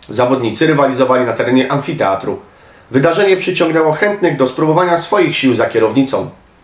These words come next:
Oprócz rywalizacji można było skosztować smakołyków od kół gospodyń wiejskich.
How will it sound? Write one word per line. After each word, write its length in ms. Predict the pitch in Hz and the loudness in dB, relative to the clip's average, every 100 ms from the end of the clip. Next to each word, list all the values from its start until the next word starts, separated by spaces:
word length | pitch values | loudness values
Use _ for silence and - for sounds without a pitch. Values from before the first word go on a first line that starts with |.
| - - | -14 -6
Oprócz 500 | 131 143 131 - 123 | -2 0 -2 -4 -2
rywalizacji 640 | 139 156 156 180 185 190 | 0 0 0 -2 -2 -2
można 260 | 139 127 127 | 0 0 0
było 180 | 120 | 0
skosztować 540 | 120 139 - 131 131 123 | 0 -4 -2 0 0 -2
smakołyków 720 | 131 113 117 117 120 - - | -2 -2 0 0 2 2 2
od 200 | 120 117 | -2 -2
kół 180 | - 180 | -2 0
gospodyń 460 | 147 131 120 117 | 0 0 -2 -2
wiejskich. 480 | 110 110 107 - 85 | 0 -2 -4 -10 -16